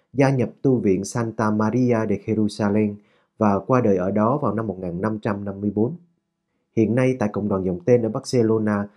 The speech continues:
trong nhà nguyện từng là nhà nguyện triều đình, nơi tôn kính Đức Mẹ Chiến Thắng, vẫn còn lưu giữ và trưng bày một cái nệm và một cái ghế Thánh Ignacio đã từng sử dụng tại nhà bà Isabel Roser.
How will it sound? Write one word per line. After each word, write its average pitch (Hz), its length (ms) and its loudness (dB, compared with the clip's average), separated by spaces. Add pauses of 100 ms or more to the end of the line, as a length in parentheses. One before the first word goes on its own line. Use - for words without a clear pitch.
(240)
trong 139 200 2
nhà 117 100 2
nguyện 98 440 0
từng 117 180 2
là 107 100 2
nhà 98 160 0
nguyện 98 300 -2
triều 104 180 0
đình, 92 240 -2 (300)
nơi 120 320 6
tôn 113 220 2
kính 139 180 0
Đức 185 120 -2
Mẹ 92 240 0
Chiến 127 220 -6
Thắng, 127 260 -6 (380)
vẫn 117 160 2
còn 113 200 0
lưu 147 220 4
giữ 107 240 2
và 107 200 -2
trưng 127 180 -2
bày 95 160 0
một 87 160 -6
cái 143 100 -2
nệm 95 340 -4 (400)
và 98 180 0
một 90 220 -6
cái 123 120 2
ghế 120 380 0
Thánh 143 120 -4
Ignacio 107 680 -2
đã 110 160 -4
từng 95 200 -4
sử 90 180 -4
dụng 90 380 0
tại 87 200 -2
nhà 87 380 -4
bà 90 140 -4
Isabel 104 640 -4
Roser. 98 420 -4